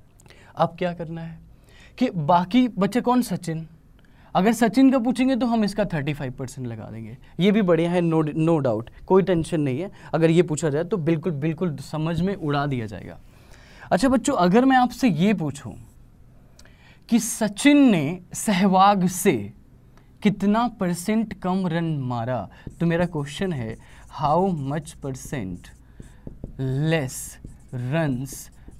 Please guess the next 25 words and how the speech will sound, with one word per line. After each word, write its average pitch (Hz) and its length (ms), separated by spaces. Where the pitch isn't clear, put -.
scored 220 600
by 151 200
सचिन, 139 520
scored 131 640
by 123 380
सचिन 143 640
than 127 180
सहवाग, 101 720
सचिन 190 560
than 117 340
सहवाग। - 580
चलिए 107 300
इसका 220 280
आंसर 226 320
करिए 214 260
जरा, 220 180
आपको 208 240
तीस 214 280
सेकंड 190 260
का 196 100
समय 170 260
दे, 156 200
देता 151 280
हूं 175 120
मैं। 147 160